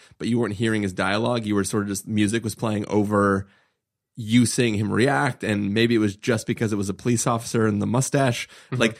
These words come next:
Speaker 1: something about it made me feel like this was one of those, like, like the, the Courage, right? This is, like, one of those Christian movies that, like, it, it was, it just had, it wasn't that I thought it was,
Speaker 2: Yeah.
Speaker 1: it was that it had the
Speaker 2: It can,
Speaker 1: tone.
Speaker 2: it can definitely give that vibe if you just look at the <laughs> trailer.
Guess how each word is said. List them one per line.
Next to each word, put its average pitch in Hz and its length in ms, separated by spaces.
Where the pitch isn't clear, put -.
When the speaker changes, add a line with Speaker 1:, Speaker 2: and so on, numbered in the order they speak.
Speaker 1:
something 180 380
about 143 280
it - 220
made 117 420
me 127 200
feel 117 340
like 107 380
this 110 500
was 113 220
one 104 180
of 101 60
those, 101 280
like, 98 360
like 104 300
the, 120 140
the - 180
Courage, - 600
right? 107 280
This 120 120
is, 117 100
like, 113 160
one 117 80
of 110 60
those 107 160
Christian 117 360
movies 107 380
that, 107 140
like, 104 180
it, 143 80
it 165 140
was, 156 140
it 151 160
just 180 160
had, 196 220
it 139 120
wasn't 190 180
that 185 140
I 131 40
thought 131 360
it - 80
was, 110 240
Speaker 2:
Yeah. - 60
Speaker 1:
it - 20
was 123 140
that 139 100
it 127 80
had 139 240
the 127 80
Speaker 2:
It - 140
can, 160 100
Speaker 1:
tone. 135 160
Speaker 2:
it 113 60
can 202 100
definitely 208 220
give 135 260
that 113 200
vibe 107 340
if 110 180
you 113 80
just 113 220
look 113 160
at 104 80
the - 40
<laughs> - 20
trailer. - 360